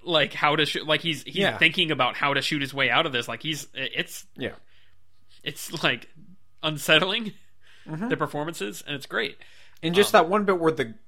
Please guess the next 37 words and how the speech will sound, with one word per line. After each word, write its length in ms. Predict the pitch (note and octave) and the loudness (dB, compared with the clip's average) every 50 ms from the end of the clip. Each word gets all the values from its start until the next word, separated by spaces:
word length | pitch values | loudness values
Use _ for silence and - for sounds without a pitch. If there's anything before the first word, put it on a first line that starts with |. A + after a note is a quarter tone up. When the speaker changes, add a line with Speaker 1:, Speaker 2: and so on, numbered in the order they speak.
| - - - | -18 -4 0
Speaker 2:
gas 320 | C#3 C3+ C#3 D#3 D3+ - | 0 2 2 0 -2 -4
starts 320 | - - D#3 D3 C#3+ - - | -2 0 0 0 0 -2 -8
to 100 | - C3+ | -8 -8
engulf 420 | A#2+ A2+ A2 C3 C3+ D3 C#3+ - | -8 -4 0 2 2 2 2 -2
him 400 | - B2+ A2+ G#2 G2+ G2 G2+ - - - - | -6 -6 -4 -6 -8 -10 -14 -16 -18 -18 -6
for 160 | - - C3 | -4 -4 -4
a 40 | - | -4
few 160 | - C3+ B2+ | -6 -8 -4
seconds 400 | - C3 B2 A#2+ - A#2 - - | 0 0 0 0 -2 -10 -8 -8
and 60 | A2+ | -6
you 40 | A#2 | -4
don't 160 | A#2+ B2+ B2 | -4 -4 -4
see 160 | B2 - C#3+ C3+ | -4 -4 -2 -2
him, 140 | C3 B2 - | -4 -4 -8
and 120 | C3 C3 | -8 -8
then 100 | C3+ B2 | -6 -6
suddenly 300 | - - D3+ D3 C#3 C#3 | 0 2 2 2 2 0
he 180 | A2+ C#3+ C#3 C3 | 0 0 -2 -4
pushes 460 | - - - E3 C#3+ - - D3+ C3+ | 2 6 6 6 6 6 2 0 2
himself 340 | D3 C#3+ C3 - - C#3+ C3+ | 0 0 0 4 6 6 6
Speaker 1:
Yes. 160 | C#3 - - | 6 2 0
Speaker 2:
forward 480 | A#2+ A#2 A#2 B2 C3+ D3 D#3 E3 D#3+ - - | 2 2 2 4 4 4 4 2 2 0 -2
and 100 | D3 D3 | -2 -2
Speaker 1:
Yeah. 60 | D3+ | 0
Speaker 2:
just, 260 | B2 C3+ C#3 - - | 0 0 0 2 2
like, 140 | C#3 B2 - | 2 2 2
implants 600 | C3+ A#2 - - - D3+ D3 D3 D3 D3 - - | -4 -6 -8 -6 4 6 8 8 8 6 4 0
his 140 | D3+ C#3 B2 | 0 0 0
body 560 | A2+ A2 A2+ - D3 C3 D3+ D#3+ D#3+ D#3+ E3 | -2 -4 0 2 6 8 8 8 8 6 6
<laughs> 0 | |
into 160 | D#3 D3+ D#3 | 4 4 2
the 120 | C3 B2+ A#2+ | 2 2 0
side 280 | - - C3+ B2+ C#3+ | 2 4 6 6 6
of 100 | D3+ - | 6 6
the 60 | F3 - | 4 2
glass. 640 | - - - - - - D3 D#3+ F3 E3+ - C#3+ | 0 0 0 0 2 4 6 4 4 4 2 -4
Speaker 1:
Yeah. 100 | B2+ - | -8 -8